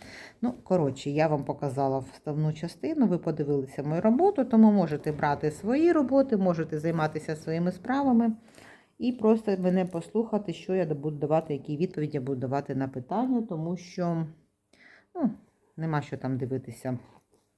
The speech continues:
В моєму екрані. Тож, давайте перейдемо, бо вже в такий вступ великий, що нема що казати. І так,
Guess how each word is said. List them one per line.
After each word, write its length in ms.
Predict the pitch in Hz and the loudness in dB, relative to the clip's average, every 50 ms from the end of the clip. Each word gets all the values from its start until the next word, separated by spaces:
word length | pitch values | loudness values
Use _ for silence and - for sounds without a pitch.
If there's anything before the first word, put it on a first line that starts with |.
| _ _ _ _ _ - | _ _ _ _ _ -12
В 100 | 127 127 | -8 -4
моєму 460 | 123 123 127 123 139 139 135 135 - - | -2 -2 -2 -2 -2 -2 -4 -6 -6 -8
екрані. 460 | - - - - 113 113 110 107 - - _ - - - - - | -14 -14 -10 -10 -8 -8 -8 -10 -12 -18 _ -20 -18 -18 -18 -4
Тож, 180 | - 269 294 269 | 0 2 2 4
давайте 340 | 240 269 262 277 277 277 254 | 4 4 4 4 4 2 0
перейдемо, 500 | 220 240 226 233 240 247 247 240 233 220 | 0 2 4 4 4 4 4 4 6 4
бо 120 | 202 190 | 4 4
вже 140 | 202 196 208 | 2 2 2
в 260 | 202 202 - - _ _ | 0 -2 -8 -16 _ _
такий 300 | - 202 202 202 214 208 | -4 -4 -2 0 -2 -2
вступ 340 | 208 - - 214 202 - | -2 -4 -6 -8 -4 0
великий, 360 | 196 190 190 185 185 190 185 185 | 0 2 4 2 2 2 -2 -4
що 260 | - - 175 175 170 - - _ _ _ _ _ _ _ _ _ _ _ _ _ | -2 -6 -6 -6 -6 -8 -14 _ _ _ _ _ _ _ _ _ _ _ _ _
нема 240 | 170 170 180 175 | -2 0 0 0
що 140 | 175 - 175 | 0 -2 -6
казати. 460 | 160 - 170 151 143 131 120 117 - - | -4 -2 -4 -2 -2 -2 -4 -4 -6 -6
І 80 | 180 190 | -6 -6
так, 320 | 190 - 127 110 - - | -4 -4 -6 -8 -8 -12